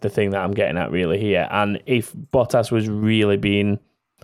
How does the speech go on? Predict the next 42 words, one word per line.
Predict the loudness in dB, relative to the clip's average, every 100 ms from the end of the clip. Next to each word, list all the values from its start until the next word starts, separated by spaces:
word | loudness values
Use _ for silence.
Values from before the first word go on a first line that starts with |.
| _
so | -6 0 4 4 2 2
easy | 0 2 0
on | 0
the | 0
brakes | 2 2 0 -2
and | -2 0 -2 -2
not | -2 -2
fighting | -2 0 0 -2 -2
for |
that | -4 -4
position, | -2 -2 -2 -4 -10 -10 _ _ _ -2
Lewis | 2 2 2
would | 0
have | 0
been | 0 0 -4 -10 _
yonks | -2 -2 -4 -8
ahead | -4 -2
of | -4
him | -6
as | -4
well. | -2 -2 -4 -14 _ _ _ -4
The |
fact | 0 2 2
that | 2
him | 2 2
and | 2 4
Lewis | 4 2 0
were | 2 4 4 2
essentially | -2 0 0 -2 -2 0 0 -4
side | -6 0 0
by | 2 0
side, | 0 0 0 -2 -6 -8 -12 _ -20 _ -2
and | 2
then | 2 2 -2 -8 _ _ _
not | -2 0
long | 0
after | 0 -2 -2
that, | -2 -2
you've | 0
got | 0 2
Lewis | 2 2 -2
saying, | 0 0 2 -2